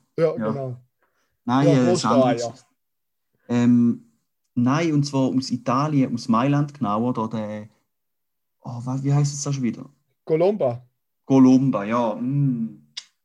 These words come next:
Speaker 2: Zack nochmal, das ist richtig fein.
Speaker 1: Ja,
Speaker 2: Aber
Speaker 1: das
Speaker 2: die
Speaker 1: ist gut.
Speaker 2: Sausieren trocknen schnell aus, da lohnt sich
Speaker 1: Äh,
Speaker 2: zum
Speaker 1: für die, die es
Speaker 2: Essen
Speaker 1: nicht wissen, ein Colomba ist eigentlich ein,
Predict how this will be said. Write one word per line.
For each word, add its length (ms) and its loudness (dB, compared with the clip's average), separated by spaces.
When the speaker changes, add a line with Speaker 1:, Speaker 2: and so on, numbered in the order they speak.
Speaker 2:
Zack 320 -8
nochmal, 360 -4
das 200 -2
ist 40 -8
richtig 260 -12
fein. 360 -16
Speaker 1:
Ja, 120 -2
Speaker 2:
Aber 140 4
Speaker 1:
das 100 0
Speaker 2:
die 60 -2
Speaker 1:
ist 80 -10
gut. 100 0
Speaker 2:
Sausieren 380 0
trocknen 360 -2
schnell 320 0
aus, 160 -2
da 100 -10
lohnt 240 -2
sich 80 -4
Speaker 1:
Äh, 60 -2
Speaker 2:
zum 100 0
Speaker 1:
für 60 2
die, 120 4
die 60 4
es 120 0
Speaker 2:
Essen 80 2
Speaker 1:
nicht 140 2
wissen, 540 0
ein 160 -2
Colomba 580 0
ist 180 -6
eigentlich 360 -4
ein, 540 -4